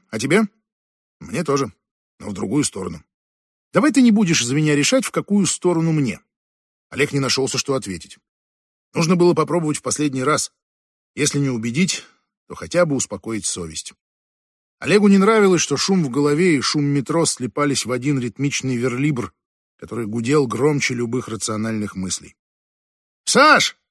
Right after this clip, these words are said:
только, пожалуйста!» Московское метро всегда нужно перекрикивать,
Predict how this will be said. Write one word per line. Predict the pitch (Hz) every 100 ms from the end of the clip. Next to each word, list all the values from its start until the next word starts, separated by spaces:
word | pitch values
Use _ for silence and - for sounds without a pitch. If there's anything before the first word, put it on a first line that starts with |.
| _
только, | - 220 -
пожалуйста!» | 226 196 277 277 233 - 190 117 _ _ _ _ _ -
Московское | - 175 180 -
метро | 170 165 196
всегда | 185 170 160 208
нужно | 196 156 165
перекрикивать, | 170 160 170 196 160 120 104 -